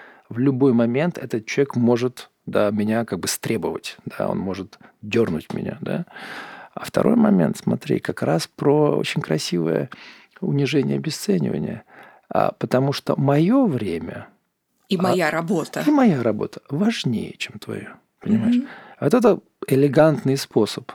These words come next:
Speaker 1: да. Вот, м, чё мне нравится очень твой пример, а, человек даже ничего не говорит.
Speaker 2: Да,
Speaker 1: Просто
Speaker 2: он звонит, и вообще повод даже есть, находится какой-то.
Speaker 1: Да, какой-то повод даже... Но если я звоню, то ты, то ты должна брать.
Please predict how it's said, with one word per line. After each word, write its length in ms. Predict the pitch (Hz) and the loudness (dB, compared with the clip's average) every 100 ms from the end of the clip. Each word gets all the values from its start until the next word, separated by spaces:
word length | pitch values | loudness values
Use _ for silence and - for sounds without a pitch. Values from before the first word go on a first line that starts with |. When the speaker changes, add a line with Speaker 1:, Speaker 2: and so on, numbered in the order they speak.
| - | -2
Speaker 1:
да. 260 | - 196 196 - - | 2 2 0 -8 -6
Вот, 220 | 165 147 - | 0 2 0
м, 440 | 175 220 202 202 165 _ - - _ | -8 -4 -4 -6 -12 _ -20 -20 _
чё 120 | - 135 | 0 4
мне 120 | 120 | 6
нравится 300 | 123 117 - | 6 4 0
очень 160 | - | -8
твой 140 | 113 107 | -4 -2
пример, 420 | 120 120 113 85 - - - - - | 0 2 2 -2 -10 -20 -20 -20 -8
а, 480 | - 123 123 120 - _ _ _ _ _ | -2 0 2 0 -4 _ _ _ _ _
человек 220 | - 180 160 | 0 2 4
даже 180 | 156 | 4
ничего 200 | 147 - | 2 2
не 80 | 151 | 2
говорит. 460 | 151 180 180 110 - - _ _ _ | 2 2 0 -2 -6 -20 _ _ _
Speaker 2:
Да, 60 | - | -4
Speaker 1:
Просто 320 | 240 180 196 | 0 2 2
Speaker 2:
он 100 | 180 | 0
звонит, 400 | 170 202 208 240 | 0 0 2 2
и 40 | 233 | 0
вообще 180 | 185 | 0
повод 340 | 233 180 196 190 | 0 0 0 2
даже 260 | 190 196 | 0 0
есть, 280 | 180 165 160 | -2 -2 -2
находится 520 | 175 - 160 190 - 175 | -4 -2 -2 -2 -4 -6
какой-то. 360 | 165 170 147 | -4 2 4
Speaker 1:
Да, 140 | 190 254 | 6 4
какой-то 380 | 135 185 160 117 | 4 4 6 2
повод 500 | 92 110 - 120 - | 2 2 2 0 0
даже... 320 | 151 117 90 - - - | 0 0 -6 -8 -12 -6
Но 100 | 113 | 0
если 220 | 107 - 90 | 0 0 0
я 200 | 254 247 | 2 4
звоню, 300 | 180 131 104 | 4 4 2
то 100 | - | -2
ты, 140 | 151 - | -8 -6
то 120 | - | -2
ты 120 | - | 0
должна 360 | 156 104 110 98 | 2 2 4 2
брать. 360 | 85 - - | 2 -2 -4